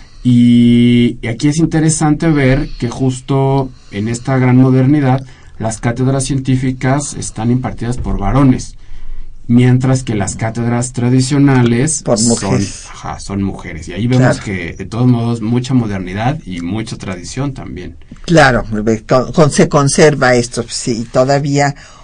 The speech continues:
Speaker 2: hoy, eh, tenemos que por primera vez hay una directora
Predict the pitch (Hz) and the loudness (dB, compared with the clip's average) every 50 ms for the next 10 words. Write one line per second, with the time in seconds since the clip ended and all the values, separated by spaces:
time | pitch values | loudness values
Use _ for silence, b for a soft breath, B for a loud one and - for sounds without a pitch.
0 | B B B - 165 160 147 151 160 175 - b b b b b b - - 147 | B B B 6 8 8 8 8 6 2 0 b b b b b b -14 -14 -8
1 | - - 151 143 139 147 151 151 147 147 147 151 156 - - - - 135 123 - | -2 0 2 2 4 4 4 4 2 2 2 2 2 2 0 -2 -2 -4 -4 -2
2 | - - 113 113 - - 151 127 131 135 147 156 156 160 165 170 170 175 180 175 | -2 -2 -2 -2 -4 -2 0 0 2 2 2 2 4 4 4 4 4 4 4 4
3 | 170 175 175 - - - - b b b b b b b b b b - 143 143 | 2 2 -2 -4 -14 -16 -16 b b b b b b b b b b 2 4 4
4 | 147 143 147 151 143 143 143 147 143 139 139 123 120 117 117 110 113 - - - | 4 2 2 0 0 2 2 2 0 0 0 0 0 0 -2 -2 -4 -10 -18 -8
5 | - - 139 143 143 135 131 131 127 - | 0 2 2 4 4 2 0 -2 -4 -8